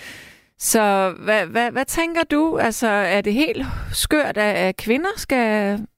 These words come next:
have lov til at... Eller ikke lov, men det har vi jo lov til allerede nu, men hvis man vil gøre det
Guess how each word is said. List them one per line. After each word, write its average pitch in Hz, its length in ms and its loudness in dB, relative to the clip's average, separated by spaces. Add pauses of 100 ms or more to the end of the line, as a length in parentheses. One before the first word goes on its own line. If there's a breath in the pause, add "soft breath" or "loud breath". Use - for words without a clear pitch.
(280)
have 226 180 2
lov 202 180 2
til - 220 -2
at... 190 540 0
Eller - 140 0
ikke 196 160 2
lov, 185 320 2
men 226 140 -2
det 202 100 0
har 190 160 2
vi 185 80 0
jo 165 160 0 (120)
lov 170 320 -2
til - 120 -4
allerede 156 360 2
nu, 247 160 4
men 233 340 0
hvis 208 200 0
man 196 160 0
vil 190 100 0
gøre 165 240 2
det 165 440 0